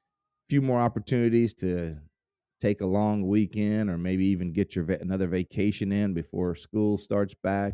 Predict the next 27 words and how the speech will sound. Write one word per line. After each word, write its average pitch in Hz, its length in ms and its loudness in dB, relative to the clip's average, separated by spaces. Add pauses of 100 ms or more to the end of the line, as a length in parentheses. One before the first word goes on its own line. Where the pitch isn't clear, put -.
for 85 240 -8
the 78 240 -8 (540)
fall 101 400 2
is - 340 -8
in 95 160 0
full 98 300 2
swing, 98 680 -4 (300)
or 78 60 -4
at 82 80 -4
least 92 320 2
get 95 160 2
a 76 160 -4 (720)
weekend 120 580 6
here 123 340 0
or 92 300 -4 (300)
time 113 260 -4
at 104 100 -6
the 92 60 -8
beach 107 480 -2
or 80 100 -6
out 104 160 -4
on 98 140 -4
the 87 80 -6
lake, 101 500 0
or - 200 -18 (960)
get 98 160 -6
some 82 220 -12